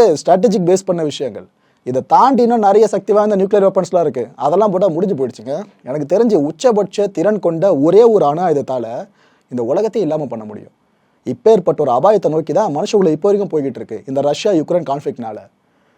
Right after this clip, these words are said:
இந்த நேரத்துல அமெரிக்க இன்டெலிஜென்ஸ் இப்போ ஒரு தகவலை வெளியிட்டிருக்காங்க. நாமெல்லாம் நினைக்கிற மாதிரி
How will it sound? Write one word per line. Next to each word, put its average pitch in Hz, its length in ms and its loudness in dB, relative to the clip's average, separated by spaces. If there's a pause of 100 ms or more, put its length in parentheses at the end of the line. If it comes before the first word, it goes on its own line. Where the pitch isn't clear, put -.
(340)
இந்த 175 160 0
நேரத்துல 226 280 -2 (320)
அமெரிக்க 214 320 2 (100)
இன்டெலிஜென்ஸ் 185 540 -2
இப்போ 143 140 -4
ஒரு 147 120 -4
தகவலை 190 260 4
வெளியிட்டிருக்காங்க. 117 520 -4 (720)
நாமெல்லாம் 180 340 4
நினைக்கிற 190 320 4
மாதிரி 196 240 6